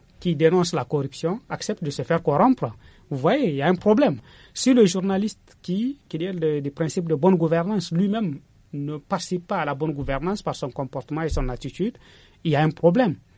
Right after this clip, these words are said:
Et donc, c'est pour ça que nous, on a pris l'engagement résolu de dire,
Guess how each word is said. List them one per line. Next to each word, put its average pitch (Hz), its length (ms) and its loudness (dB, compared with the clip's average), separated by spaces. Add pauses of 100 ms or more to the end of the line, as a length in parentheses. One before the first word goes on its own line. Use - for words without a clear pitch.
(120)
Et 151 100 0
donc, 220 180 0
c'est 160 100 0
pour - 180 -4
ça 262 200 -2
que 151 240 -4 (240)
nous, 175 240 -2
on 151 160 -2
a 131 100 -6
pris 208 400 -8
l'engagement 156 640 -2
résolu 139 500 -4
de 143 120 -12
dire, 165 200 -14